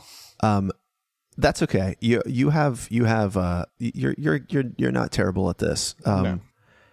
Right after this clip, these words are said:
Speaker 1: uh, the horse head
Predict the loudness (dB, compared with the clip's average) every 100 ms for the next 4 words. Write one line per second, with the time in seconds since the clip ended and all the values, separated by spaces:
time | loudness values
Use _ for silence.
0 | _ _ -2 0 2 2 0 -4 _ _
1 | _ _ _ -18 -18 -4 0 2 2 0
2 | -4 -2 0 0 -2 -4 -4 0 2 0
3 | -2 -6